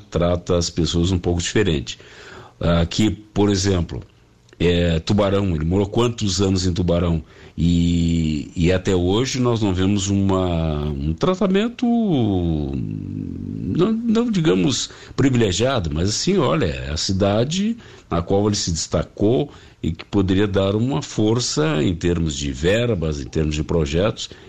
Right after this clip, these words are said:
e até agora isso não aconteceu. Ele esteve aqui há alguns meses, há um mês e meio, dois meses,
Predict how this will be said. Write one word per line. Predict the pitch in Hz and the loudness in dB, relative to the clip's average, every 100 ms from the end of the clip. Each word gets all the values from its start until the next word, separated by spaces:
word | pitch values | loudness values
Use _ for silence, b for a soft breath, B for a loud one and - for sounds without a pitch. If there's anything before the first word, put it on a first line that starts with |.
| B | B
e | 90 | -2
até | 85 - 95 | -2 -2 0
agora | 87 76 80 80 | 2 2 0 0
isso | 82 - | 0 2
não | 92 | 2
aconteceu. | 92 143 208 - 123 101 B B B | 2 -2 -2 0 0 0 B B B
Ele | 78 | -2
esteve | - 90 87 | 0 0 2
aqui | 82 - 90 | 0 0 0
há | 90 | 2
alguns | 85 82 80 | 2 0 0
meses, | 80 85 98 120 117 - - | 0 2 2 0 -4 -6 -8
há | 78 | -6
um | 69 | -4
mês | 69 76 69 | -2 -2 -2
e | 67 | -2
meio, | 85 104 | 0 0
dois | 73 76 71 | 0 -2 -2
meses, | 76 95 113 135 | 0 2 0 -2